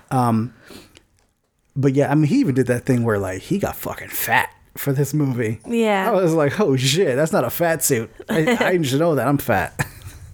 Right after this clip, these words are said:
Speaker 2: Yeah.
Speaker 1: Um, but yeah, I can totally see, like, Shaka, uh, Shaka King being nominated for Best Directing as well, 'cause I think the directing was fucking excellent.
Speaker 2: Yeah.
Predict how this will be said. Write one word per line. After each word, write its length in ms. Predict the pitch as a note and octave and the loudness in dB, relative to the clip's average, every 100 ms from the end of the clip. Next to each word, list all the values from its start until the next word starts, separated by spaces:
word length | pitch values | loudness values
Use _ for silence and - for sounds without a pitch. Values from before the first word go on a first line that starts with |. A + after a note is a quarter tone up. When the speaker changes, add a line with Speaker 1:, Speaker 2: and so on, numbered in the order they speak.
| - | -8
Speaker 2:
Yeah. 280 | G3+ F#3+ G3 A#3 - - - - - | -2 2 2 0 -10 -8 -6 -8 -6
Speaker 1:
Um, 460 | - C#3+ C3+ B2+ A#2 - - _ _ _ _ | 0 2 4 2 0 -4 -20 _ _ _ _
but 140 | - C#3+ | -6 0
yeah, 120 | C#3 | 0
I 60 | D3+ | 2
can 100 | D3 | 2
totally 220 | D3+ C#3 | 2 2
see, 460 | B2+ C3 A#2+ - A#2+ | 2 0 0 -2 -2
like, 320 | G#2 G2 G2+ | 0 0 -2
Shaka, 320 | - A#2 G#2+ - - | -2 0 -2 -8 -6
uh, 200 | A2+ G#2 | -2 -2
Shaka 280 | - B2 A2 | -2 -4 -2
King 280 | - G#2 G2 | 0 2 2
being 180 | G2 | 2
nominated 340 | G2 F#2 F#2+ G2 | 2 0 -2 -4
for 120 | F#2+ | -6
Best 240 | - G2 | -4 -4
Directing 400 | - F#2 F#2+ - | -2 -4 -4 -6
as 120 | F#2 - | -8 -4
well, 160 | G2+ | -4
'cause 140 | G2 G#2+ | -2 -2
I 60 | |
think 180 | G#2 G2+ | -2 -4
the 80 | - | -6
directing 340 | A2 A2+ - | -6 -8 -10
was 100 | - | -12
fucking 240 | - - - | -8 -8 -8
excellent. 460 | - - C3+ - - - G#3 | -8 -6 -6 -6 -12 0 4
Speaker 2:
Yeah. 260 | F3+ E3 | 4 2